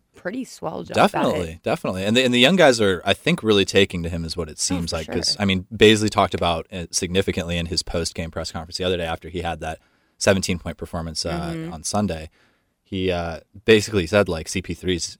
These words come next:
Speaker 2: you know, he's in my ear.
Speaker 1: Oh, yeah.
Speaker 2: You gotta take the shot. I don't care whether it goes in, goes out. Gotta take the shot." And
Speaker 1: Mm-hmm.
Speaker 2: th-, he did that tonight. You know, not a great shooting night for Baisley,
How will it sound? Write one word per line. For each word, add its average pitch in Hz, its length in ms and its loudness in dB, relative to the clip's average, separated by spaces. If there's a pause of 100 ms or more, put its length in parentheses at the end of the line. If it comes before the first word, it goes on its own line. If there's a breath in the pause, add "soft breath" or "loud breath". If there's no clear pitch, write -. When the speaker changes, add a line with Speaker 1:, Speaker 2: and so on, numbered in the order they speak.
Speaker 2:
you 82 80 -14
know, 76 160 -16
he's 90 180 -8
in 98 80 2
my 85 120 -2
ear. 90 420 2
Speaker 1:
Oh, 208 80 -12
yeah. 160 320 -12 (180)
Speaker 2:
You - 80 -10
gotta 98 180 4
take 107 140 0
the 98 60 -6
shot. 107 320 4
I - 20 -4
don't 90 140 -2
care 95 180 -4
whether 90 220 0
it 85 40 -6
goes 90 200 -4
in, 101 200 0
goes 90 260 -6
out. 101 280 4 (460)
Gotta 87 180 -6
take 95 160 -2
the 92 60 -8
shot." 95 360 2
And 87 160 -4
Speaker 1:
Mm-hmm. 165 360 -4
Speaker 2:
th-, - 120 -6
he 233 80 2
did 147 180 4
that 156 140 8
tonight. 131 380 4
You 95 60 -2
know, 104 120 4
not 113 200 8
a 120 60 6
great 98 260 4
shooting 101 240 0
night 98 160 2
for 95 140 0
Baisley, 101 500 2